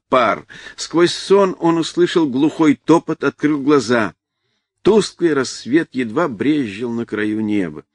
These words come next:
Над озерком стоял ватной густоты туман.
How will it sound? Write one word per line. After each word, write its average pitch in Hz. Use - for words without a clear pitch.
Над 120
озерком 143
стоял 139
ватной 165
густоты 139
туман. 123